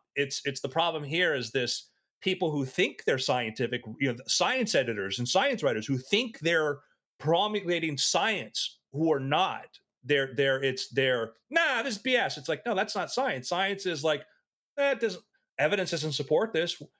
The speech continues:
We show these photos to three people. Here are their opinions on this." Not like,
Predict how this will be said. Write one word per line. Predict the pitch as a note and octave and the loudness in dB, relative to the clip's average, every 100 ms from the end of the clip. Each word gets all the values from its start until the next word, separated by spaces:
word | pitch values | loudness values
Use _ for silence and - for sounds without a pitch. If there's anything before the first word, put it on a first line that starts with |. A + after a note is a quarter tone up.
| - | -4
We | C#3 | 0
show | D#3 D#3 | 4 4
these | D#3+ D3+ | 2 2
photos | D#3 D#3 D3+ | 2 4 2
to | D3 | 0
three | C#3+ D3+ | 0 -2
people. | D3 E3+ E3+ C#3 | 0 0 2 2
Here | C#3 | 4
are | D3 | 4
their | C#3 | 4
opinions | B2+ A#2 D3 D#3 C3 | 2 0 -2 0 0
on | B2 A#2 | 0 0
this." | G#2 B2 - - _ _ | 0 -2 -4 -8 _ _
Not | A#2 C#3+ D3+ C#3 | 0 2 2 2
like, | C#3 C3+ | 0 0